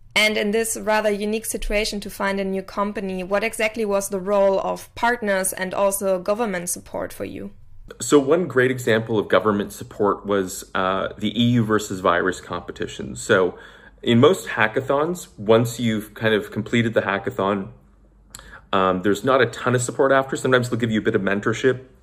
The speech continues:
Speaker 2: Sometimes they'll give you a bit of money to seed the, um,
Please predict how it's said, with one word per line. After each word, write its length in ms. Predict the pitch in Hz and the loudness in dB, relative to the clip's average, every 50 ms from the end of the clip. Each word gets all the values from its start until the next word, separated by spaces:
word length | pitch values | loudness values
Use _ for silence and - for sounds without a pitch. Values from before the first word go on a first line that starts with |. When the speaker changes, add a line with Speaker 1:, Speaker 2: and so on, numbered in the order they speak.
| - - - _ _ _ _ _ _ | -20 -20 -20 _ _ _ _ _ _
Speaker 2:
Sometimes 380 | - 113 104 101 110 107 104 | -4 -2 0 0 0 -2 -4
they'll 80 | - 107 | -4 -6
give 100 | - 185 | -6 -4
you 100 | 190 - | -4 -2
a 40 | - | -2
bit 100 | - 98 | -2 -2
of 60 | 90 | 0
money 400 | 90 107 107 113 110 107 113 117 - - - - - _ | 0 0 0 0 0 -2 -4 -6 -12 -20 -20 -20 -20 _
to 100 | - 120 | -12 -12
seed 640 | - - - - 113 110 110 104 110 113 - - - | -10 -10 -6 -2 0 0 0 0 -2 -6 -10 -10 -8
the, 240 | 98 101 101 98 95 | -4 -2 0 0 0
um, 320 | 95 95 90 92 95 - | 0 0 -2 -4 -6 -8